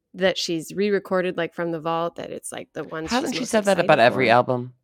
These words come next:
Speaker 1: No,
Speaker 2: I, I swear we
Speaker 1: because
Speaker 2: get the same rigmarole.
Speaker 1: <laughs> I think she said, like, "Oh, working on Speak Now as a whole was, like, so validating, like, so powerful to go back to these songs that I wrote by myself."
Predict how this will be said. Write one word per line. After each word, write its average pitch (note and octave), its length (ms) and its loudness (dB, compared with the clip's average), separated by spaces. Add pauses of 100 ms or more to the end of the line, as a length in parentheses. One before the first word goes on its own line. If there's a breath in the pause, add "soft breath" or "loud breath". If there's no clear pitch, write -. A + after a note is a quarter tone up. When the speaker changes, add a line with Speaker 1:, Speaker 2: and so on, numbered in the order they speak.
(720)
Speaker 1:
No, G3+ 400 8
Speaker 2:
I, - 20 6
I E3+ 60 6
swear F#3 280 4
we - 20 4
Speaker 1:
because C3+ 100 6
Speaker 2:
get A#2 120 6
the A2+ 60 -6
same A2 320 6
rigmarole. C#2+ 320 4
Speaker 1:
<laughs> - 1160 6
I C4 140 12
think F#4+ 180 8
she D4 160 4
said, A#3+ 260 6
like, F#3+ 240 2
"Oh, G3+ 180 4
working F#3+ 400 0
on F3+ 140 0
Speak F3 300 -6
Now F3 240 2
as F3 100 -4
a F3+ 60 -6
whole F#3+ 340 0
was, G3 180 -4
like, D#3+ 220 -6
so E3+ 240 -4
validating, D#3+ 560 -4
like, C3 220 -8
so D#3 180 -8
powerful - 380 -8
to - 80 -8
go - 120 -8
back - 200 -10
to - 100 -20
these - 160 -14
songs G#3+ 320 -6
that - 100 -6
I - 120 -8
wrote - 180 -8
by - 120 -10
myself." - 360 -8